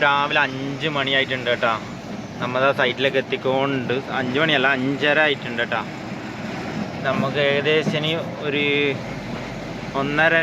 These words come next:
രണ്ട് കിലോമീറ്ററിൻ്റെ ഉള്ളിലേക്ക് മാത്രമേ ഉള്ളൂ കേട്ടോ സൈറ്റ്. നമ്മൾ സർവീസ് റോഡിൽ ഇറങ്ങി നമ്മൾ നാലാം മൈലിലാണ് കേട്ടോ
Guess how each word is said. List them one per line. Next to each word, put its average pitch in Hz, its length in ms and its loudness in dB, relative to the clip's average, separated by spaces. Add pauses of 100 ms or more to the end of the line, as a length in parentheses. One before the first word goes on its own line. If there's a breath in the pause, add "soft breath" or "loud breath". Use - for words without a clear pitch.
രണ്ട് 147 300 0
കിലോമീറ്ററിൻ്റെ 156 480 0
ഉള്ളിലേക്ക് 147 420 0
മാത്രമേ 139 280 0
ഉള്ളൂ 127 140 2
കേട്ടോ 127 220 0
സൈറ്റ്. 127 360 -2 (200)
നമ്മൾ 123 200 -2 (160)
സർവീസ് 127 340 2
റോഡിൽ 139 300 4
ഇറങ്ങി 131 360 -2 (680)
നമ്മൾ 139 160 0 (120)
നാലാം 139 420 4
മൈലിലാണ് 156 480 2
കേട്ടോ 135 180 0